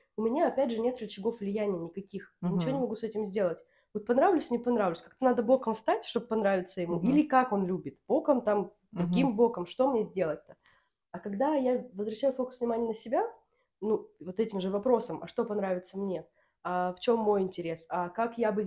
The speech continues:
Speaker 1: могла сделать себе хорошо? А ч-, от чего бы я была довольна?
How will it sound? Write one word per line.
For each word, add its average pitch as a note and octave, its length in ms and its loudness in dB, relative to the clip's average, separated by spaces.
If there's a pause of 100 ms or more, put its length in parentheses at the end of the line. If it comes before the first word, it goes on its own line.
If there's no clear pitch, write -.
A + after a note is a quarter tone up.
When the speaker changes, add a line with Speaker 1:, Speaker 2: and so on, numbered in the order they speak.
Speaker 1:
могла G3+ 240 -2
сделать F#3 280 -2
себе F3+ 160 -10
хорошо? F#3 480 -4
А F#3 220 -2
ч-, - 320 -10
от - 60 -12
чего A#3+ 200 4
бы G#3 100 2
я G3 80 2
была F#3+ 120 0
довольна? A3+ 500 2